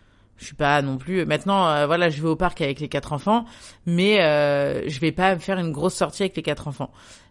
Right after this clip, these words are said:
Mais quand il y a mon mari, oui, j'adore trouver, alors, j-, j'adore chercher, fouiller, trouver l-, la sortie insolite du moment ou pas du moment, mais je trouve qu'il y a plein de choses dont on n'est pas au courant et...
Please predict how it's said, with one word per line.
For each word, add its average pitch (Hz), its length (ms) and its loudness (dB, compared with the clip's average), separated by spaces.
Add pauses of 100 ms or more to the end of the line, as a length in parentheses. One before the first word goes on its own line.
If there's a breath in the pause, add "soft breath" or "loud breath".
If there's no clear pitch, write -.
(100)
Mais 151 100 -2
quand 175 120 -2
il 185 40 2
y - 20 2
a 180 60 2
mon 165 60 -2
mari, 156 320 2
oui, 220 240 2
j'adore 156 400 0
trouver, 190 420 0
alors, 131 300 -4 (320)
j-, - 180 -16
j'adore 147 340 -6
chercher, - 400 -8
fouiller, 165 640 -4 (240 loud breath)
trouver 170 400 -2
l-, 151 260 -2
la 156 160 -2
sortie - 360 -10
insolite 160 500 -4
du 156 140 -6
moment 160 440 -2
ou 165 60 -2
pas 160 160 0
du 151 160 -6
moment, 156 300 -2
mais 165 180 -4 (400 loud breath)
je - 80 -14
trouve 214 160 -6
qu'il 190 120 -2
y - 20 4
a 147 60 2
plein 185 180 -2
de 185 40 -4
choses 196 220 -2
dont 170 80 -6
on 156 140 -6
n'est 147 120 -6
pas 190 120 0
au 185 60 4
courant 180 360 0
et... 135 720 -4